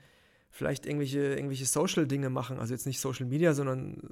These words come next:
sozial im Sinne von, von gesellschaftlich sozial, ja, also vielleicht, vielleicht irgendwelche Projekte, die,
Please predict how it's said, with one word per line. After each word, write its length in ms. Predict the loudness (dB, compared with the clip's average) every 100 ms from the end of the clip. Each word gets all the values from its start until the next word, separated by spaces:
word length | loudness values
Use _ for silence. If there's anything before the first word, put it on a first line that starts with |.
| -12 -10
sozial 520 | -6 -4 0 2 2
im 80 | 2
Sinne 180 | -2 -4
von, 260 | -4 -6
von 160 | -6 -4
gesellschaftlich 540 | 0 2 0 -4 -8
sozial, 460 | -6 -6 -4 -4 -4
ja, 180 | -4 -4
also 160 | -4
vielleicht, 340 | -4 -4 -4 -8 -20 -20 -20 -20 -10
vielleicht 300 | -4 -2 -2
irgendwelche 260 | -4 -2 -4
Projekte, 440 | 0 0 2 -2
die, 460 | -2 0 0 0